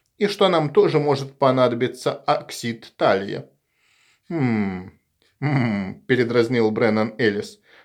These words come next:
«Думаете, мне так нравится идея убить существо, проделавшее путь в тридцать одну тысячу световых лет, чтобы спасти нас? Я долго искал решение. Другого выбора нет,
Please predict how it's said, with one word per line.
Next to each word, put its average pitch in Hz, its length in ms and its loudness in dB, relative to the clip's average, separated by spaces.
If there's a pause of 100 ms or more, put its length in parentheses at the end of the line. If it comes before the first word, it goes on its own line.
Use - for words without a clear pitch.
«Думаете, 143 540 2
мне 143 200 2
так 143 220 0
нравится 139 520 0
идея 135 560 2
убить 131 400 -2
существо, 127 800 -2 (240)
проделавшее 123 720 2
путь 127 360 -6 (180)
в - 120 -20
тридцать 135 480 -2
одну 123 320 2
тысячу 131 460 -6
световых 123 560 -2
лет, 127 220 0
чтобы 123 320 -2
спасти 139 520 -4
нас? 98 420 -6 (580)
Я 240 180 4
долго 180 440 6
искал 107 320 2
решение. 101 720 -2 (920)
Другого 135 600 6
выбора 131 420 2
нет, 104 440 -8